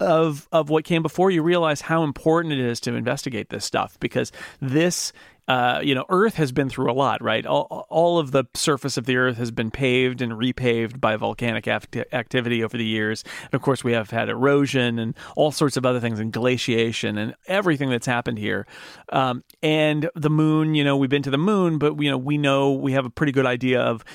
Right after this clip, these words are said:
how the moon came to form too, and it involves an impact with the Earth and all of that. But the, the, the garbage <laughs> that's just floating around the outer solar system,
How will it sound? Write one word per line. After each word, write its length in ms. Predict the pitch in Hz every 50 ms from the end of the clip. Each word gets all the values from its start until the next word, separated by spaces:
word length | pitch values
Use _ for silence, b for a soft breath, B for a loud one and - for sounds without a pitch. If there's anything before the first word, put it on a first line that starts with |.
| B B
how 140 | - 135 127
the 80 | 120
moon 280 | 127 147 151 151 151 151
came 200 | - 139 127 123
to 80 | 123
form 360 | 110 - - 127 120 117 113 110
too, 340 | - - 147 135 127 120
and 100 | 120 117
it 40 | 117 117
involves 640 | 113 113 113 101 117 110 110 110 110 110 - - B B B B
an 100 | B 127
impact 380 | 120 123 123 117 117 110 110 -
with 120 | - 98
the 140 | - 120 - -
Earth 420 | 190 170 156 147 143 139 120 -
and 200 | - 113 104 117
all 240 | - 156 139 - 107
of 80 | 117 127
that. 340 | 156 185 190 147 117 110 - B B B B B B _ - - -
But 280 | - 156 151 - - 151
the, 160 | 151 160 156 160 190
the, 300 | 165 139 156 156 151 156
the 120 | 151 151 147
garbage 580 | - 156 151 156 185 185 185 165 151 147 135
<laughs> 20 | -
that's 200 | 180 - - -
just 240 | - 175 156 -
floating 400 | - - - 151 143 156 156 147
around 340 | 139 131 139 135 139 143 147
the 100 | 143 127
outer 240 | 117 120 113 117 117
solar 320 | 107 - 202 214 240 208
system, 460 | 151 - 143 127 - - 127 123 120